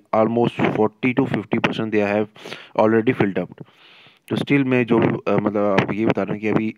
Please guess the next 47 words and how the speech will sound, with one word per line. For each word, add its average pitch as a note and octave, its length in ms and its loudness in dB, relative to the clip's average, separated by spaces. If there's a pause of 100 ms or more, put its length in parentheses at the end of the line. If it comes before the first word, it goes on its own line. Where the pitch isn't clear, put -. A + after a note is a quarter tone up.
अ, G2 240 0 (960)
दो G#2+ 180 0
दिन A#2+ 140 -2
और A2+ 140 2
काउंसलिंग A2 360 -2
चलनी A2 300 -2
है। A2+ 160 -4 (440)
Uh, G2 420 -4
go A2 100 4
for G#2+ 160 -2
the A2 140 -2
private G2 300 -6
institutes, - 380 -2
do F#2 240 -4
not G2+ 120 -2 (120)
wait G2 260 -2
f-, - 320 -6
for F#2+ 220 -2
the F#2+ 120 -4
next F#2+ 300 -6
year G#2 180 0
or G#2 100 2
your, G2+ 260 -2 (440)
or G2+ 100 2
you G#2 160 -2
are G2 100 -4
going G2 140 -2
to G2+ 100 -2
drop F#2 240 -4 (720)
this G2+ 280 -2
year, F#2+ 280 -6 (220)
otherwise G#2 300 -2
you A2+ 60 0
are G#2+ 140 -2
going G2+ 140 -2
to G2 140 -6
waste G2 180 0
your G2 140 -2
time। F2 200 -8 (420)
It - 240 -6
is A2+ 100 0
my G#2 220 0
opinion, G2+ 320 -4
बाकी G2+ 360 -6
आपका G2 400 0
rest - 140 -4
of G2 140 -4